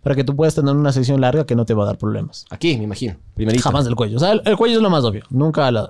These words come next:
Speaker 1: eh,
Speaker 2: Ya.
Speaker 1: el, el cuello. Igual tenemos las arterias radiales en el brazo, las femorales en la, en la pierna,
Speaker 2: Ujú.
Speaker 1: tienes, eh, eh, igual nervios importantes,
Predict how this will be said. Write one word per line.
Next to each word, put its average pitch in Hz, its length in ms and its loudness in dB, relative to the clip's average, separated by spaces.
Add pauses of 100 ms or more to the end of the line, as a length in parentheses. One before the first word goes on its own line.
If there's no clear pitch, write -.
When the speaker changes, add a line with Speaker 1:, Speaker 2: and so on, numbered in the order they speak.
Speaker 1:
eh, 107 220 -4
Speaker 2:
Ya. 117 240 2
Speaker 1:
el, - 320 -20
el 110 160 -4
cuello. 107 220 -6 (360)
Igual 160 260 0
tenemos 135 240 -2
las 131 160 -2
arterias 127 420 -6
radiales 127 440 -2
en 120 60 -4
el 117 60 -6
brazo, 135 320 -4
las 120 160 -8
femorales 117 460 -4
en 113 80 -2
la, 110 120 -4
en 110 100 -4
la 104 140 -4
pierna, 131 340 0
Speaker 2:
Ujú. 117 100 2
Speaker 1:
tienes, 117 420 0
eh, 110 440 -8 (300)
eh, 104 280 -12
igual 120 260 -2
nervios 127 280 -4
importantes, 147 600 -2